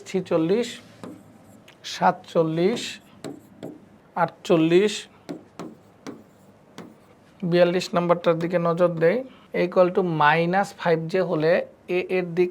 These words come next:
কোন অক্ষ? ওরে পুলিশে দিয়ে দেওয়া উচিত না যে বিয়াল্লিশ বলছে। জে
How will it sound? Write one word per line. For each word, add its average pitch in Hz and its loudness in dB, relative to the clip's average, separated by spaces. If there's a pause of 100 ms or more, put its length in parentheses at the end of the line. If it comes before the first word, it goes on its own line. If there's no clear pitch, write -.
কোন 185 0
অক্ষ? - -6 (100)
ওরে 147 -2 (100)
পুলিশে 180 -2
দিয়ে 175 -2
দেওয়া 175 4
উচিত 185 -6
না 170 -6 (100)
যে 160 -6 (100)
বিয়াল্লিশ 170 -4 (100)
বলছে। 175 -8 (840)
জে 175 2